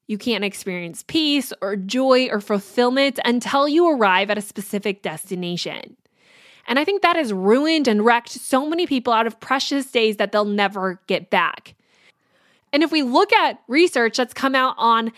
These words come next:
the end of people's lives and the regrets that they've experienced, is really not being able to live in the moment. And that is, again, because we've put on hold our happiness and our joy and our adventure for life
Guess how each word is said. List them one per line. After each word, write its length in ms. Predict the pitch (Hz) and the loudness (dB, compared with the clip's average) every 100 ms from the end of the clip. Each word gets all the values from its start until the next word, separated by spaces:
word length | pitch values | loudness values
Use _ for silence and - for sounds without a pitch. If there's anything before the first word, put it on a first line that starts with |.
| - - | -16 -4
the 180 | 262 - | -4 -2
end 260 | 254 349 427 | -2 0 -2
of 100 | 440 | -2
people's 380 | 240 202 180 175 | -4 -2 -4 0
lives 340 | 165 180 196 | 0 0 0
and 100 | 240 | 0
the 60 | 233 | 2
regrets 480 | 220 214 240 196 - | 2 2 -2 -2 -6
that 160 | 247 | -2
they've 160 | 214 196 | 0 0
experienced, 880 | 175 - 294 320 190 175 160 - - _ _ - | -2 -6 -6 -4 -4 -6 -8 -16 -20 _ _ -4
is 160 | 254 | -2
really 260 | 262 415 523 | 0 0 2
not 180 | 311 214 | 0 2
being 180 | 247 240 | 2 2
able 160 | 233 240 | 2 -2
to 160 | 254 | -2
live 280 | 214 196 185 | 0 0 0
in 160 | - 196 | 2 2
the 80 | |
moment. 640 | 190 190 202 - - - - _ _ _ _ _ | 2 2 -2 -6 -14 -20 -20 _ _ _ _ _
And 160 | 269 262 | 0 2
that 140 | 339 | 0
is, 140 | 427 311 | 0 0
again, 400 | 233 208 180 226 | 0 2 2 -2
because 340 | 269 277 269 | -4 -4 -2
we've 220 | 262 254 - _ - | -2 -2 -6 _ -6
put 200 | 302 339 | -2 0
on 140 | 392 | -2
hold 480 | 285 214 180 185 190 _ _ | 2 4 4 2 -2 _ _
our 100 | 226 | -4
happiness 640 | 233 220 220 247 220 214 202 | -2 -2 -2 -2 -2 -2 -4
and 120 | 226 | -4
our 100 | 202 | -2
joy 420 | 185 208 208 208 | 2 4 4 2
and 180 | 196 208 | 2 0
our 100 | 196 | 0
adventure 500 | 185 202 240 - 339 | 0 0 0 0 0
for 140 | 330 240 | 2 0
life 460 | 170 104 254 - | -2 -8 -12 -16